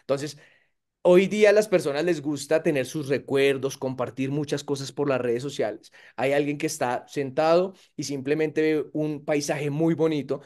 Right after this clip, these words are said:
le toma una fotografía y le da por hacer ahí, no sé, un libro, un libro volando, dejan volar su imaginación,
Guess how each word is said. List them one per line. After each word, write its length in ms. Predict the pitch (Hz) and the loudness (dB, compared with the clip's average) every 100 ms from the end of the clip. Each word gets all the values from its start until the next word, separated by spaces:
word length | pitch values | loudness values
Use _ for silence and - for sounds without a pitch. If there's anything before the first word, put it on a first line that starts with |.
| _ | _
le 100 | 143 | -4
toma 140 | 143 139 | -2 -2
una 140 | 156 | 0
fotografía 680 | 165 165 147 151 156 170 151 | 0 2 2 2 2 2 2
y 80 | 151 | 0
le 100 | 139 | 2
da 160 | 131 123 | 2 2
por 140 | 151 | 0
hacer 200 | 151 131 | 0 0
ahí, 300 | 123 151 180 _ - | 0 0 -2 _ -10
no 80 | 127 | -2
sé, 320 | 170 156 _ _ _ | 0 0 _ _ _
un 200 | 135 139 | -4 0
libro, 380 | 175 165 120 101 | 2 2 0 -2
un 140 | 131 131 | -4 0
libro 280 | 143 147 | 2 4
volando, 480 | 147 135 127 123 110 | 4 4 2 -2 -4
dejan 260 | 117 143 147 | -4 -4 -4
volar 340 | 139 127 135 | -2 -2 -4
su 120 | 131 | -6
imaginación, 560 | 131 135 120 107 120 110 | -8 -6 -8 -6 -6 -6